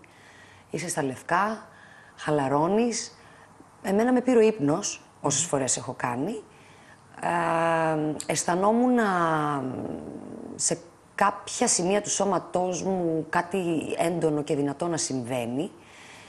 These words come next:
Speaker 1: το οποίο ήταν ευχάριστο το δυνατό αυτό που συνέβαινε. Δεν ήταν κάτι το οποίο ήτανε, α, αισθανόμουν στο στομάχι,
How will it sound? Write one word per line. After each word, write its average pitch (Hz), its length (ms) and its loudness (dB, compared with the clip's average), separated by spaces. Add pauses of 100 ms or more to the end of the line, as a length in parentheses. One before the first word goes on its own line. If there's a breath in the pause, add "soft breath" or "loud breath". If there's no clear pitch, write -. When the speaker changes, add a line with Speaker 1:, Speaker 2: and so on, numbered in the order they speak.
(180 loud breath)
Speaker 1:
το 185 80 -2
οποίο 226 380 6
ήταν 233 260 4
ευχάριστο 220 560 4
το 127 100 -2
δυνατό 120 520 -4 (320)
αυτό 131 260 -6
που 139 100 -8
συνέβαινε. 131 500 -2
Δεν 156 120 2
ήταν 160 260 0
κάτι 135 260 0
το 139 120 -8
οποίο 127 400 -4
ήτανε, 123 420 -8 (800 loud breath)
α, 107 100 -4 (1200)
αισθανόμουν 165 600 -2
στο 160 140 -2
στομάχι, 160 840 0